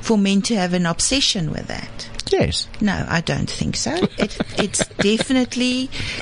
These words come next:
Speaker 1: it, it creates a mental problem for
Speaker 2: Elise,
Speaker 1: these men.
Speaker 2: when you look at elephants,
Speaker 1: <laughs>
Speaker 2: which elephant do you look at? The one with the longest tusks and the biggest
Speaker 1: The one with
Speaker 2: trunk.
Speaker 1: the six legs.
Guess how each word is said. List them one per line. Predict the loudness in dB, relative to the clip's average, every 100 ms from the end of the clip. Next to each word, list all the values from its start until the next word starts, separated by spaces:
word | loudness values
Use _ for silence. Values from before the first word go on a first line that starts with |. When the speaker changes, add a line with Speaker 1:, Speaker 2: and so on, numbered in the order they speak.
| -6 -4 -4 -2
Speaker 1:
it, | -2 -2 0 0
it | 2
creates | 2 2 2 0
a | 2
mental | 4 4 2 0 -2 -4 -2
problem | 0 0 0 0 2
for | 2
Speaker 2:
Elise, | 4 4
Speaker 1:
these | 2 0 -2
men. | -2 -2 0
Speaker 2:
when | 2 4 6
you | 6
look | 6 2 2
at | -2 -2 2
elephants, | 4 4 2 -2 -2 -4 -4 -6 -6
Speaker 1:
<laughs> | -4 0 2 2 2
Speaker 2:
which | 4 4 4 4
elephant | 4 4 6 4 6
do | 6
you | 6
look | 6 4 2
at? | 0 -2 -6 -4 -4 -4 4
The | 4
one | 6 4 4
with | 4
the | 4
longest | 6 6 6 4 2 -4 -10 -8 0
tusks | 6 6 4 -4 -4 0 2
and | 4 4
the | 4
biggest | 2 4 2 2 -4 -6 -6 -2
Speaker 1:
The | 2
one | 4 6
with | 6
Speaker 2:
trunk. | 6 4
Speaker 1:
the |
six | 0 0 2
legs. | 2 2 -2 -6